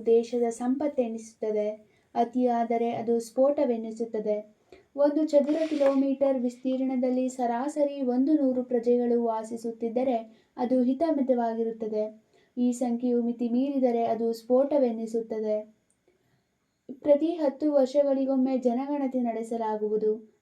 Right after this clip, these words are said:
ಅದರಂತೆ ಭಾರತದಲ್ಲಿ ಜನಸಂಖ್ಯೆಯು ಸ್ಫೋಟದ ಸ್ಥಿತಿಯಲ್ಲಿದ್ದು ಭಾರತೀಯರನ್ನು ಪೀಡಿಸುತ್ತಿದೆ.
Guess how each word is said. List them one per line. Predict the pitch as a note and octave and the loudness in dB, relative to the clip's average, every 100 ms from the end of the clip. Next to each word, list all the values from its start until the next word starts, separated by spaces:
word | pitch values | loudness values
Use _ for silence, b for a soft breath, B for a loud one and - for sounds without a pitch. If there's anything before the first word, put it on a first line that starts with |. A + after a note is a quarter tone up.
| _ | _
ಅದರಂತೆ | A#3 A3+ A#3 A#3 A#3 A3+ A3+ | -4 0 0 0 0 0 0
ಭಾರತದಲ್ಲಿ | A3+ A3 A3+ A#3 A#3 A3+ A#3 | -2 -4 -4 -4 -2 -2 -4
ಜನಸಂಖ್ಯೆಯು | A#3 A#3 A3+ A#3 A3+ A#3 A#3 A#3 | -2 -4 -4 -6 -6 -4 -2 -2
ಸ್ಫೋಟದ | A3+ - C4 D4 C#4+ | -4 2 2 4 2
ಸ್ಥಿತಿಯಲ್ಲಿದ್ದು | C4 B3 B3 A#3 A3 A3 G#3+ A3 A3 B B - | 2 0 -4 -4 -4 -8 -6 -6 -8 B B -6
ಭಾರತೀಯರನ್ನು | A#3 A3+ A3+ A#3 C#4 D4+ C4+ A#3+ A#3 A3+ | -4 -2 -2 -2 0 4 4 2 -2 -6
ಪೀಡಿಸುತ್ತಿದೆ. | A#3 A#3+ B3+ B3+ A#3 A3+ A3 G#3+ | -4 -2 -2 -2 -6 -4 -4 -4